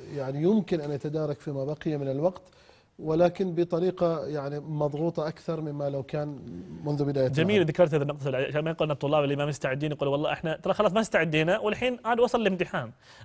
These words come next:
Speaker 2: أنا أقول لهم يعني عم-، عمرنا في حياتنا ما قلنا بأن فات الأوان، لا، عمر الأوان لم يفت، ولكن بإمكانك الطالب تتدارك هذه الأشياء عن طريق ماذا؟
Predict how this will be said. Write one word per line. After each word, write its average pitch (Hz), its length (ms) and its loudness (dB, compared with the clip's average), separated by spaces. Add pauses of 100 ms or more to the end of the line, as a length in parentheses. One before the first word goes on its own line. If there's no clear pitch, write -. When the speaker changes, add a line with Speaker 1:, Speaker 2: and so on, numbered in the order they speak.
Speaker 2:
أنا 190 140 6
أقول 226 220 4
لهم 220 320 2
يعني 165 380 0
عم-، 190 180 0
عمرنا 208 280 4
في - 60 -4
حياتنا 185 280 4
ما 180 100 2
قلنا 180 360 0
بأن 170 500 0 (240)
فات 151 240 4
الأوان، 127 380 0 (200)
لا، 143 220 -6
عمر 170 240 2
الأوان 139 500 -2
لم 139 120 -4
يفت، 139 240 -2 (380)
ولكن 139 280 0
بإمكانك 135 540 -2 (720)
الطالب 139 320 -2
تتدارك 139 600 0
هذه 135 180 -2
الأشياء 156 400 -2
عن 143 160 -4
طريق 147 220 0
ماذا؟ 160 300 0